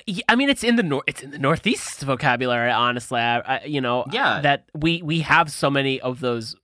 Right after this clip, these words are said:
Speaker 1: of, of these words, like, integrated into our, our, our, the way of speaking. I don't,
Speaker 2: So
Speaker 1: I don't
Speaker 2: many
Speaker 1: think we even
Speaker 2: Italian
Speaker 1: realize it.
Speaker 2: words and
Speaker 1: Oh, yeah. And fr-, French words, Italian words. Is, 'cause they're, um, like, schmooze and stuff like that. That's Yid-,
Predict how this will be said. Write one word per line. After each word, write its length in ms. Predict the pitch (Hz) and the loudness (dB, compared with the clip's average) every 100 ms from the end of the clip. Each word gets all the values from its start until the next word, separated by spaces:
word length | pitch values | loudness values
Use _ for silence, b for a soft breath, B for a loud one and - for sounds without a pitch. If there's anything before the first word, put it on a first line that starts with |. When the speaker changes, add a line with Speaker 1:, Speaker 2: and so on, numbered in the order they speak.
| _ _ | _ _
Speaker 1:
of, 180 | 127 120 _ 123 | -8 -8 _ -10
of 80 | |
these 120 | 120 117 | -8 -8
words, 520 | 117 131 170 135 101 | 0 4 4 2 0
like, 260 | 117 104 - _ _ | -4 -4 -12 _ _
integrated 640 | 143 151 139 117 123 131 127 | -4 -4 -4 -4 0 2 2
into 180 | 120 120 | 0 -2
our, 140 | 117 | -4
our, 240 | - 110 - | -4 -8 -8
our, 200 | 107 107 - _ | -10 -10 -14 _
the 60 | 117 | -10
way 240 | 113 117 | -4 -4
of 100 | 110 | -4
speaking. 440 | - 120 123 113 104 | -6 -4 -2 -2 -2
I 40 | 107 | -2
don't, 100 | - | 2
Speaker 2:
So 80 | |
Speaker 1:
I 40 | 165 | 4
don't 100 | 254 | 4
Speaker 2:
many 100 | 226 | 2
Speaker 1:
think 100 | 220 | 2
we 80 | 208 | 4
even 120 | 117 | 4
Speaker 2:
Italian 100 | 113 | 2
Speaker 1:
realize 300 | 175 156 156 | 2 0 -2
it. 100 | 107 | -2
Speaker 2:
words 480 | 170 175 175 160 139 | -2 -2 -4 -10 -14
and 280 | 101 98 98 | -12 -8 0
Speaker 1:
Oh, 140 | 123 | 2
yeah. 340 | 147 101 92 82 - - | 2 -2 -4 -8 -6 -2
And 160 | 170 | -2
fr-, 140 | - - | -4 -16
French 460 | - 139 143 190 - | -8 2 2 2 0
words, 260 | 180 170 156 | 2 2 0
Italian 400 | - 151 143 156 | -4 -2 -2 -2
words. 160 | 156 | -2
Is, 200 | 202 175 - b b b | -2 -4 -8 b b b
'cause 220 | 208 165 | -2 0
they're, 420 | 156 233 285 180 - | 4 4 6 0 4
um, 500 | 151 135 120 117 107 _ _ _ - | 6 6 4 -2 -8 _ _ _ -2
like, 160 | 151 156 | 2 2
schmooze 600 | - - 170 196 190 139 | 2 2 4 4 2 0
and 140 | 139 | -4
stuff 160 | - 147 | -6 -4
like 120 | 147 | -4
that. 100 | 139 | -2
That's 220 | 135 185 - | -2 -2 -8
Yid-, 340 | 147 127 208 | -18 -8 -6